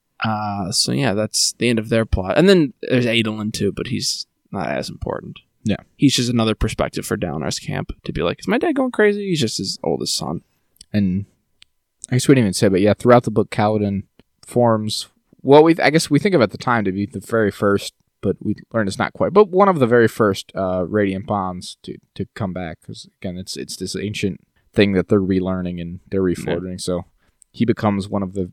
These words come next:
Speaker 2: the very first new Knights Radiant, so that's
Speaker 1: Yeah.
Speaker 2: part of the reason he's able to succeed, and he swears his oaths and stuff, which is my, one of my favorite aspects of the whole thing. We've talked about it on this very show before when I was talking about, like, the Wheel of Time, right? And how the Stormlight Archive is perhaps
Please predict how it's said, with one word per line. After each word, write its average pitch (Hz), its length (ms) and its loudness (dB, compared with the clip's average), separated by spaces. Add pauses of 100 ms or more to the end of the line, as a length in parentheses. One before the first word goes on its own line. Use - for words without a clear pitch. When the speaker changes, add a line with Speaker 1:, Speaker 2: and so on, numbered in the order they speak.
(120)
Speaker 2:
the 98 80 -2
very 98 240 2
first 95 300 -2
new 95 260 -4
Knights 95 300 -4
Radiant, 90 400 -2
so - 100 -12
that's - 340 -14
Speaker 1:
Yeah. - 100 -8
Speaker 2:
part 127 140 6
of 117 40 -4
the 104 80 2
reason 98 200 -2
he's 101 140 -4
able 95 220 0
to 90 200 -12 (320)
succeed, 95 380 -6
and 92 100 -8
he 95 60 -6
swears 92 300 -2
his 87 120 -10
oaths 90 280 -4
and 92 100 -10
stuff, 90 280 -8
which 120 160 -4
is 165 60 -8
my, 214 140 2
one 196 160 4
of 190 60 4
my 147 120 6
favorite 107 300 4
aspects - 260 -6
of 92 100 -4
the 90 80 -6
whole 85 180 -4
thing. 82 320 -10 (140)
We've - 200 -6
talked 214 140 4
about 160 160 6
it 101 100 6
on 113 80 4
this 101 260 0
very 92 220 4
show 104 200 4
before 90 380 -2
when 92 220 -4
I 90 60 -2
was 87 280 -6
talking 90 240 -6
about, 85 220 -4
like, - 240 -8 (360)
the 107 60 0
Wheel 104 160 10
of 87 80 0
Time, 92 300 -2
right? 92 220 -2
And 104 120 -4
how 104 320 2 (340)
the 127 80 2
Stormlight 214 280 8
Archive 147 300 6
is 110 100 -2
perhaps 113 480 0